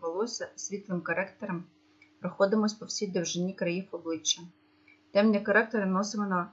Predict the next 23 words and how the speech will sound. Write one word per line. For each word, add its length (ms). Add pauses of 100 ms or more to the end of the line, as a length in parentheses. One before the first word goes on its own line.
скроневу 500
ділянку 500
і 100
трохи 340
на 120
вилиці. 500 (220)
Рум'яна 300
наносимо 540
горизонтально. 840 (560)
Додати 280
ще 220
одну 280
лінію 380
і 100
візуально 540 (100)
розширити 540 (140)
обличчя. 340 (420)
Тільки 360
це 280 (100)
не 100
повинно 400
бути 300
явно. 400